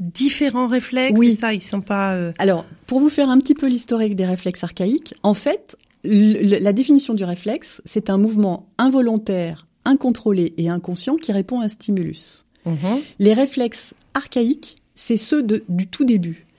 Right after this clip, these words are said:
Speaker 2: C'est-à-dire qu'à partir du moment où le bébé se développe dans le ventre de sa mère, à la, euh, sans dire de bêtises, à la quatrième ou la sixième semaine, il y a un premier réflexe qui se met en place qui s'appelle le réflexe de retrait. Donc on en est encore au stade de,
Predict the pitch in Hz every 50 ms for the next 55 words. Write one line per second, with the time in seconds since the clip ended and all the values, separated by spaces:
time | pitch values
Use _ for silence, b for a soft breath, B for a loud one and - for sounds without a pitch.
0 | b b b b b - - 202 - 247 233 302 339 - - - - - 240 233
1 | - 320 - - 359 294 277 285 262 254 262 247 233 233 247 339 - - _ -
2 | 220 220 208 208 208 202 262 269 240 262 247 - - 202 180 196 202 202 208 208
3 | 208 185 175 175 170 160 180 214 254 - - 190 180 175 - - 170 165 160 151
4 | 165 202 285 359 339 - b b b b b b b b b b b - 190 190
5 | 180 175 170 175 - _ _ _ _ _ _ - 185 180 175 170 170 165 165 165
6 | - - - 240 247 240 233 202 196 180 180 180 - - 175 165 165 160 170 165
7 | - - 277 285 - 254 247 247 240 226 202 180 165 165 - - 269 269 254 247
8 | 226 208 - - 180 170 170 180 202 - - 208 196 202 190 185 180 180 - -
9 | - 294 285 285 262 226 214 214 - - 185 - - - - 185 - - 196 185
10 | 180 - 214 254 277 - - - 208 - 202 185 - 254 233 208 196 202 202 -
11 | 247 214 190 180 190 196 180 196 202 202 - - 165 160 165 175 165 - 185 185
12 | 180 190 190 180 170 170 214 202 185 175 170 - - 202 202 175 160